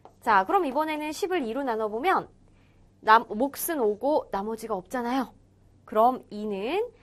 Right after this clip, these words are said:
십을 나누어 떨어지게 하는 수예요. 그랬을 때 바로 이는 십의 약수다라고 표현할 수가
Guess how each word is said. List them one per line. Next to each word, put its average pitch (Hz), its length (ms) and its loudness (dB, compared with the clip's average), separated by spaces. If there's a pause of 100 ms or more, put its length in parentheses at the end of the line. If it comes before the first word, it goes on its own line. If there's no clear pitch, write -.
(180)
십을 302 580 -4
나누어 220 440 -2
떨어지게 269 500 -4
하는 208 180 -12
수예요. 175 360 -10 (680)
그랬을 370 480 -2
때 233 460 -4 (180)
바로 208 400 -2
이는 262 1160 -4 (240)
십의 285 1200 -4 (300)
약수다라고 269 1600 2
표현할 277 520 -4
수가 175 480 -10